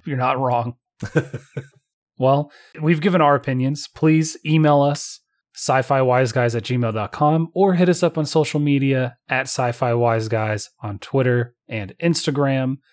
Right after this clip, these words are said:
Speaker 1: if it's up by the time you hear this.
Speaker 2: <laughs>
Speaker 1: Let us know your opinions. Give us suggestions for stuff we should watch. Anything s-, sci-fi or sci-fi adjacent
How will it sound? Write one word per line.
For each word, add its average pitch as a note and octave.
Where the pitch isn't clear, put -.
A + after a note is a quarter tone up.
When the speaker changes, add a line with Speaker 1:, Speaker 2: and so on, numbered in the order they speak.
Speaker 1:
if D3+
it's -
up B2+
by B2
the A#2+
time A#2
you A2
hear G#2+
this. G#2+
Speaker 2:
<laughs> -
Speaker 1:
Let D3
us C#3+
know D#3+
your C#3+
opinions. C3
Give D3
us D3
suggestions C#3
for C3+
stuff B2+
we C3
should A#2+
watch. A#2
Anything D3
s-, -
sci-fi C3
or A2
sci-fi B2+
adjacent A2+